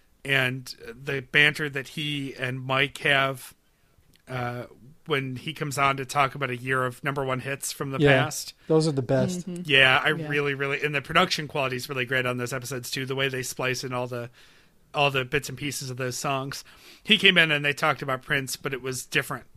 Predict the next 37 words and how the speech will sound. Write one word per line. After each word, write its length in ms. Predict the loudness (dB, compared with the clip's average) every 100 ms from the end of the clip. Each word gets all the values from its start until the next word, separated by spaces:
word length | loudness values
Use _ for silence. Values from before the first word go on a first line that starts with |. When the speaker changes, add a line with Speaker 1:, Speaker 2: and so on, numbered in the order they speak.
| -20 -20 -20 -20 -2
Speaker 1:
Like, 120 | 4
I 60 | 6
thought 180 | 4 2
the 60 |
conversation 520 | 0 -2 2 0 0 -4
was 160 | -4
really 180 | -2 -2
interesting, 720 | -2 -4 -4 -4 -2 -4 -6 -14 -20 -20 -20 _ -8
and, 400 | -6 -4 -6 -4
uh, 340 | -2 -2 -4 -8 _ -4
go 120 | 0
listen 280 | 0 -2 -4
to 60 | -6
Friday's 560 | 0 2 2 -2 -4
Gist 440 | -6 -4 -4 -6 -10
for 160 | -8 -6
a 40 |
really 280 | -4 -4 -4
good 540 | -6 -4 0 0 -2 -8 _ _ _ _ _ _ -8
career 760 | -2 -2 0 0 2 2 0 -4 -8
recap 640 | -6 -6 -2 0 2 0 -6 -4
and, 400 | -2 -2 -6 -6
uh, 220 | -6 -8 -12 -10
music 440 | -2 -2 -2 -6
influence. 440 | -8 -8 -6 -8 -10 -18 -20 -6 6
Talking 240 | 6 6
about 180 | 0 0
all 200 | 0 0
the 100 | 0
songs, 420 | 0 0 0 0 4
I 140 | 6
didn't 240 | 4 -4
realize 340 | -2 2 2 0
he 120 | -2
wrote 200 | -2 -2
Manic 360 | 2 2 0 -4
Monday. 500 | -4 -4 -8 -14